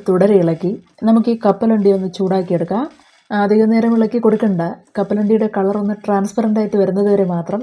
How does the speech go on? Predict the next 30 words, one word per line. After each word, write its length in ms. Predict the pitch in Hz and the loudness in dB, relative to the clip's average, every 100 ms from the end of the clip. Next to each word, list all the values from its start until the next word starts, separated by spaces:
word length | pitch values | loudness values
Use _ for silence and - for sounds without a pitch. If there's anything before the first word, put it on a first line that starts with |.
| - | -6
ഇളക്കി 240 | 190 185 | -6 -4
കൊടുത്താൽ 360 | 190 175 185 175 | -2 -2 -2 -2
മതിയാവും. 420 | 165 170 165 220 - _ _ - _ _ _ _ _ _ _ _ _ | 0 0 0 -4 -10 _ _ -20 _ _ _ _ _ _ _ _ _
ഇവിടെ 160 | 226 226 | 2 4
ഇപ്പോൾ 260 | 226 240 240 | 4 2 0
കപ്പലണ്ടി 380 | 226 233 226 226 | -2 0 2 2
നന്നായിട്ട് 540 | 220 208 220 220 214 | 2 2 2 0 0
തന്നെ 120 | 214 214 | 0 0
ചൂടായി 400 | 208 196 202 196 | 4 4 6 4
കിട്ടിയിട്ടുണ്ട്. 500 | 190 180 175 165 202 302 _ | 2 -2 -2 -2 -2 -4 _
ഇനി 160 | 254 269 | 0 2
ഫ്ലെയിം 380 | 262 220 233 233 | 4 4 4 4
ഓഫ് 160 | 220 226 | 0 4
ചെയ്ത് 220 | 202 190 | 6 6
വെച്ചതിന് 300 | 180 190 185 | 4 0 0
ശേഷം, 460 | 180 165 180 226 294 - - - 220 | 0 0 0 -4 -6 -18 -20 -4 0
ആ, 280 | 214 208 208 | 2 2 0
കപ്പലണ്ടിയിലെ 440 | 226 233 226 233 226 | 0 2 4 4 2
ചൂട് 260 | 226 220 | 2 2
പൂർണ്ണമായിട്ടും 680 | 226 214 220 240 233 240 208 | 2 0 2 2 2 2 2
മാറുന്നതിന് 460 | 196 208 247 254 233 | 2 2 2 2 2
മുൻപ് 340 | 196 190 190 | 2 2 2
തന്നെ 260 | 175 202 269 220 | 0 -2 -2 2
കൈകൊണ്ട് 360 | 220 214 208 | 2 4 2
ഇതുപോലെ 340 | 208 202 202 202 | 2 2 2 2
നന്നായിട്ടൊന്ന് 600 | 196 190 202 196 190 185 | 0 -2 -2 0 0 0
ഉടച്ച് 320 | 175 175 214 | -2 -2 -2
അതിലെ 280 | 220 202 202 | -2 2 4
ആ 40 | |
ഒരു 140 | 202 | 6